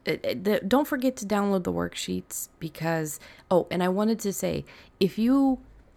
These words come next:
don't have a printer, if you don't have ink, if it's too expensive to print out these, these worksheets, do not let that be an excuse. Get a freaking notebook, um,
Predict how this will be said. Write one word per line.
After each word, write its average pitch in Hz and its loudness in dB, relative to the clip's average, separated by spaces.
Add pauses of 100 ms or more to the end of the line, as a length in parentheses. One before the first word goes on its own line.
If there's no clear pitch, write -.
(280)
don't 196 2
have 226 2
a 214 0
printer, - -4 (240)
if - -4
you 190 0
don't 208 6
have 202 2
ink, - 0 (220)
if 147 -2
it's 170 -2
too 202 2
expensive 202 0
to - -2
print 175 -4
out 220 2
these, 160 -2
these 160 -2
worksheets, 143 -4 (240)
do 302 2
not 294 4
let 226 2
that 190 2
be 175 2
an 156 0
excuse. - -8 (360)
Get 156 4
a 254 6
freaking 302 2
notebook, 180 2 (920)
um, 147 -2